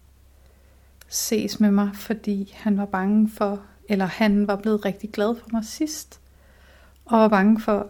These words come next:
at, øh, det skulle ske igen, og det kunne han ikke overskue, når han skulle være væk. Og så var jeg sådan, "Var du,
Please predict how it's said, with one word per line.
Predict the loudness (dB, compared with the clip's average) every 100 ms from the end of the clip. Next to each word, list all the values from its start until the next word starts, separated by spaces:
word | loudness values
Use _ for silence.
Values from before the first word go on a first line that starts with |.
| -8
at, | -8 -6 -4
øh, | -2 -4 -6 -10 -8
det | -8
skulle | -2 4
ske | 4 4
igen, | -2 -2 -4
og | -6
det | -4
kunne | -2
han |
ikke | -4 -6
overskue, | -10 -10 -6 -6 -6 -16 _ _
når | -6
han | -6
skulle | -8
være | -10 -10
væk. | -14 -18 _ _ _ _ _ _ _ _
Og | -16 -10
så | -6
var | -4
jeg | -6 -10
sådan, | -8 0 2 2 -4 -10 _ _ -20 _ _ -20 -10
"Var | -4
du, | -2